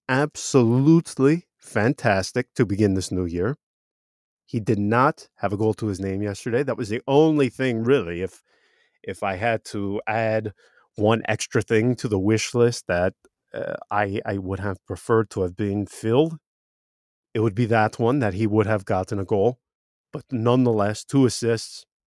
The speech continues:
fantastic. I thought he, he looks more freer.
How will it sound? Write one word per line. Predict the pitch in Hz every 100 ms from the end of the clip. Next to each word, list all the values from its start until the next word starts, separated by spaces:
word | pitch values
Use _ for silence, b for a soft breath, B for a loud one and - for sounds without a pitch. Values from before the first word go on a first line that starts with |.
| _ _ _
fantastic. | _ 117 101 120 110 101 - 104 -
I | 107
thought | 127 117 127 _ _ _ _ _ _ _ _ _ _ _
he, | 156 160 -
he | 139 127 147
looks | 131 135 151 151 - 123
more | 104 117 123 120
freer. | - - - 104 110 113 95 85